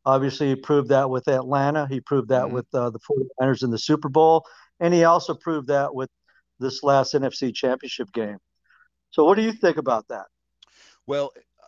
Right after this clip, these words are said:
Speaker 2: if Tom Brady could end up in San Francisco, I'm, I don't, I don't care about Trey Lance right now.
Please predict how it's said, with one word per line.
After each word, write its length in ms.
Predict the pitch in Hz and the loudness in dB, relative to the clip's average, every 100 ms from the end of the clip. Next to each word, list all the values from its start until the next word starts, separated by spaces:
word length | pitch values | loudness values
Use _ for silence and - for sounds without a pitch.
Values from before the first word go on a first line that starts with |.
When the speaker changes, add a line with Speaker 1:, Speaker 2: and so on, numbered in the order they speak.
| - | -10
Speaker 2:
if 180 | 131 131 _ | -10 -10 _
Tom 240 | 170 165 | -8 -6
Brady 420 | 151 147 139 120 - _ _ _ _ _ _ _ _ _ _ | -4 -4 -4 -10 -14 _ _ _ _ _ _ _ _ _ _
could 520 | - 147 131 117 104 _ _ _ - | -8 -4 -2 -4 -8 _ _ _ -14
end 220 | 135 139 | -10 -6
up 140 | - - _ _ _ | -6 -8 _ _ _
in 120 | 120 117 | -16 -12
San 220 | - 127 | -10 -10
Francisco, 600 | - 110 - 123 - 104 - | -12 -14 -10 -10 -8 -8 -8
I'm, 260 | 113 117 | -8 -8
I 60 | 123 - 90 82 | -10 -12 -18 -14
don't, 160 | 117 123 | -12 -8
I 60 | 120 | -6
don't 160 | 123 110 | -8 -6
care 160 | 131 | -6
about 200 | 107 98 | -6 -6
Trey 220 | - 117 | -8 -8
Lance 300 | 101 107 98 | -8 -8 -10
right 180 | 101 85 | -10 -10
now. 240 | 85 82 | -10 -14